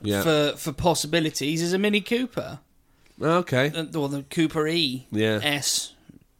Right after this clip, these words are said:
Speaker 2: I don't know, it's a Cooper S electric, whatever
Speaker 1: Right,
Speaker 2: the fuck
Speaker 1: yeah.
Speaker 2: that is. But yeah, basically that bang for buck looked,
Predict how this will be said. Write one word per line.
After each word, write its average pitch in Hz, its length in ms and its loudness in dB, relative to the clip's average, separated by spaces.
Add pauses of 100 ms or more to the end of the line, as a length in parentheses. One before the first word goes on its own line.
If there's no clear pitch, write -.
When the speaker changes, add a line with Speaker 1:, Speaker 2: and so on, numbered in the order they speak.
(420)
Speaker 2:
I 139 320 -16
don't 143 160 -6
know, 123 100 -10
it's 127 140 -10
a 143 60 -10
Cooper 165 360 0
S 139 200 -2
electric, 131 460 -6
whatever 107 220 -4
Speaker 1:
Right, 104 200 0
Speaker 2:
the 98 40 0
fuck 95 140 -4
Speaker 1:
yeah. 95 120 -2
Speaker 2:
that 98 180 -2
is. 123 260 -8 (460)
But 151 320 2 (1120)
yeah, 165 340 4
basically 143 760 -2 (440)
that 151 720 0
bang 175 260 0
for 147 160 -8
buck 165 480 -2 (640)
looked, - 480 -4